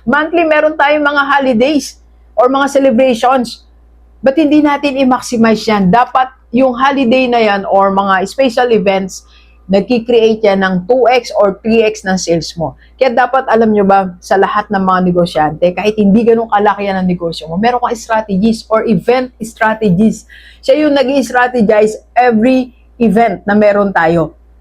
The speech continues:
Kaya yung isang taon na events mo or strategy mo, nakalatag na yan bago pa yan dumating. So, planado, napapakinabangan natin. Okay?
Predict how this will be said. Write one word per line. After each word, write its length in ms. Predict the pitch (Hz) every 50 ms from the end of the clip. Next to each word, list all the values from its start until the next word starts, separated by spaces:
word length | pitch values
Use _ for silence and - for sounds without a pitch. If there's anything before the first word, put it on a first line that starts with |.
| _
Kaya 320 | - 262 285 269 269 294 294
yung 240 | 277 277 269 254 - -
isang 400 | 247 - 339 339 349 330 311 311
taon 400 | - - - 269 262 233 196 190
na 320 | 214 226 233 226 220 220 - 240
events 420 | 214 214 254 254 254 247 - -
mo 160 | 214 208 -
or 160 | - 220 214
strategy 480 | 214 - - 233 214 214 214 220 190 185
mo, 160 | 185 180 170
nakalatag 640 | 175 185 - - 247 240 240 226 233 226 226 214 196
na 160 | 190 185 180
yan 160 | 180 180 175
bago 320 | 170 175 185 202 202 202 196
pa 160 | - 196 190
yan 160 | 190 190 180
dumating. 480 | 175 175 170 160 160 - 170 165 165 160 -
So, 260 | - 220 208 208 - - _ _
planado, 640 | 226 226 233 226 226 214 214 190 185 185 180 180 180 _ -
napapakinabangan 800 | 277 277 - 269 - 220 202 196 196 180 180 180 175 175 180 185
natin. 400 | 185 185 180 180 151 139 139 - -
Okay? 340 | 196 240 285 311 311 311